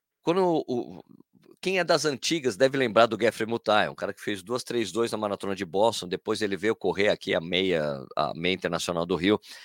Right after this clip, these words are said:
fez abaixo de uma hora, foi o segundo cara a fazer isso, no Rio de Janeiro. E eu conversei bastante com o agente dele, e o agente disse, "Olha,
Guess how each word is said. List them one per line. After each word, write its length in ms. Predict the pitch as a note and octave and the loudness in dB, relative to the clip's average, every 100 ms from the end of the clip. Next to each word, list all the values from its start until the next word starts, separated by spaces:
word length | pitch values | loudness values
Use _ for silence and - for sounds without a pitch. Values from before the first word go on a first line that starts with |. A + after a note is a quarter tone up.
| - - | -18 0
fez 200 | G2+ F#2+ | 4 4
abaixo 340 | E2 F#2+ G2+ | 4 4 2
de 100 | F2+ | 0
uma 180 | F2+ E2 | 2 4
hora, 260 | E2 A2 | 8 6
foi 140 | G#2 E2 | 4 -2
o 20 | |
segundo 300 | - E2 F2+ | -4 -4 -4
cara 200 | - D#2+ | -2 -2
a 20 | |
fazer 300 | - D2 C#2+ | -4 -8 -6
isso, 200 | F2 - - _ - - _ - | -6 -8 -14 _ -20 -20 _ -4
no 100 | F#2 | 0
Rio 160 | F2+ | 0
de 80 | E2+ | -2
Janeiro. 360 | D#2 D2+ E2+ F#2 - - - _ _ - | -2 -2 -2 -4 -16 -20 -20 _ _ -4
E 680 | F2 F2 E2+ E2+ E2 E2 D#2+ D#2+ - _ _ _ _ _ - | -2 0 2 2 2 0 -2 -6 -16 _ _ _ _ _ -2
eu 160 | A2 | 0
conversei 380 | - C3+ C3 C#3 | 2 4 4 4
bastante 360 | - - D3 - | 4 2 0 -4
com 120 | - | -2
o 40 | |
agente 540 | C#3 F#2 - D3 - D2+ | 0 2 2 0 0 -4
dele, 280 | D2+ C#2+ | -4 -2
e 60 | E2+ | 6
o 60 | C#3+ | 6
agente 360 | A2+ D#3+ - | 6 2 -2
disse, 300 | A#2+ C#3 - | -2 2 4
"Olha, 320 | D3 G#2+ D2 | 8 8 6